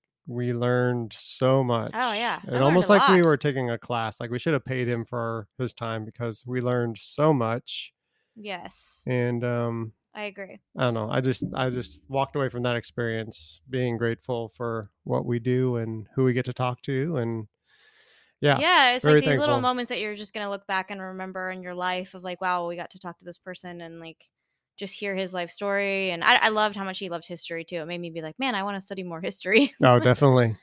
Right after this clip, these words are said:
Speaker 1: Yeah.
Speaker 2: Yeah.
Speaker 1: So today is Labor Day, and neither one of us are laboring.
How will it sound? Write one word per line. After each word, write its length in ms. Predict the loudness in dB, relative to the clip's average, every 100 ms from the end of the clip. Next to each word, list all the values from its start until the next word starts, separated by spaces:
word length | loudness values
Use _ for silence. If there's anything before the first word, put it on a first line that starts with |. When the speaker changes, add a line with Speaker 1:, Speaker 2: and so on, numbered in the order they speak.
| 4
Speaker 1:
Yeah. 320 | 8 8 6
Speaker 2:
Yeah. 260 | 2 -4 -12 _ _ _ _
Speaker 1:
So 320 | 6 10 10
today 840 | 8 4 6 8 10 10 10 6 0
is 800 | 4 6 8 8 8 6 4 -2
Labor 600 | -6 -2 4 6 6 6
Day, 520 | 6 6 6 4 2 0
and 520 | -2 -2 -2 -2 0
neither 320 | 0 2 0
one 200 | 0 0
of 100 | -2
us 220 | -4 -6 -6
are 160 | -4
laboring. 680 | -2 -2 -2 -4 -6 -8 -10